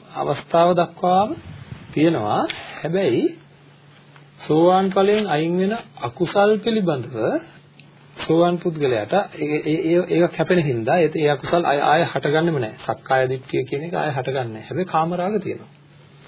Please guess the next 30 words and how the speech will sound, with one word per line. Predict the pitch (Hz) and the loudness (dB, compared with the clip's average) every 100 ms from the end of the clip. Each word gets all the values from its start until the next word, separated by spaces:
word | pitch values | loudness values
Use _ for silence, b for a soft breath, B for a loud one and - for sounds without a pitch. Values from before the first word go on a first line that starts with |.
| B B B | B B B
ඒතර | - 196 | -6 -6
කාමරාග | 202 139 151 185 190 202 208 | -2 0 2 2 2 2 2
අයින් | 190 170 175 | 0 0 -2
කිරීමේදී | 196 190 196 202 202 208 277 285 | -2 0 0 0 -2 -4 -4 -2
සෝවාන් | 220 202 196 | 2 2 2
පුද්ගලයාට | 190 180 196 214 220 | -2 -4 -4 -4 -4
පටිච්චසමුප්පාදානුපස්සීව | 190 190 185 196 175 185 185 185 - - 208 | -4 -4 -4 -6 -6 -4 -4 -6 -8 -6 -4
වාසය | 180 165 165 | -4 -6 -8
කරන්න | 175 196 | -6 -6
පුළුවන්. | 165 113 - - - - - B B B B B - | -6 -8 -12 -20 -20 -20 -20 B B B B B -2
කාමරාග | 147 170 202 208 208 214 214 214 - - 220 | 0 2 4 4 4 4 2 -2 -6 -12 -6
වලට | 208 208 202 202 190 - - - - | 0 0 2 0 -2 -10 -16 -16 -10
මෙහා | 143 143 170 | -2 2 2
දැන් | 147 127 | 2 0
සෝවාන් | 139 151 165 | 2 4 4
ඵලයේදී | 175 180 185 185 196 - | 2 2 4 2 -2 0
අයින් | 127 160 214 | 0 2 2
වෙන | 247 262 | 0 -2
අකුසලයන් | - 190 202 - 180 113 110 190 202 | -2 -2 -2 -2 0 0 -4 -8 -2
ආය | 151 175 | 2 2
උපදින්නේ | 190 - 175 190 | 2 0 0 2
නැති | 165 151 - | 0 -2 -8
හින්දා | - 104 139 - B B - | -12 -8 -8 -10 B B -10
ඒව | - 175 | 0 2
ගැන | 208 262 | 2 -2
පිරික්සන්න | - 220 - 151 | -2 -2 -2 -4
දෙයක් | 117 107 107 | -4 -6 -10
නෑ. | 135 107 | -12 -6
දැන් | 123 | -4
මෙතන | 123 127 | -4 -4